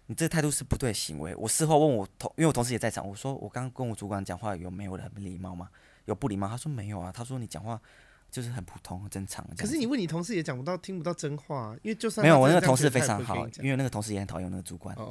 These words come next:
Speaker 2: OK。
Speaker 1: 对，我那个同事，我跟他很好，他跟我说你，他说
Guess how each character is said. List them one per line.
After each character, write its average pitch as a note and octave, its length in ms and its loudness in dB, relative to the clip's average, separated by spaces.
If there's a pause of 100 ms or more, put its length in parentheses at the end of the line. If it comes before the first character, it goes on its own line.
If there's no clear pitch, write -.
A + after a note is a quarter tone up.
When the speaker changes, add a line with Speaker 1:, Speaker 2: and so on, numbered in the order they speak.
Speaker 2:
OK。 A#2+ 460 -4 (360)
Speaker 1:
对， A#2 160 4
我 G2+ 100 0
那 D#3 80 4
个 D#3+ 60 4
同 A2 180 4
事， C3 160 -2 (540)
我 A2+ 80 -6
跟 B2 100 -2
他 B2 80 0
很 G2+ 160 0
好， E2 320 -4
他 - 140 -4
跟 B2 120 0
我 A#2 100 0
说 A2 200 0
你， G2+ 180 -2 (300)
他 - 200 -6
说 B2 280 2